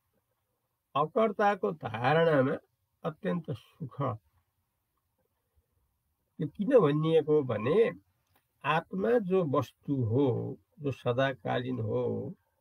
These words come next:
अ, जो अन-, अनादि अजन्मा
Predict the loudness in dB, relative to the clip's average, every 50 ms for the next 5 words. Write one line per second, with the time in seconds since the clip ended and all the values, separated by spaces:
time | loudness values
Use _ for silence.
0 | _ _ _ _ _ _ _ _ _ _ _ _ _ _ _ -12 -10 -10 -6 -2
1 | -2 -2 0 0 0 2 2 2 0 -2 _ _ _ _ _ _ -8 -4 -2 -2
2 | -2 -2 -2 -2 -2 -4 -4 -6 -6 -6 -4 -2 0 0 2 2 2 0 0 -2
3 | -6 -6 -4 -4 -2 -2 -2 -2 0 2 2 2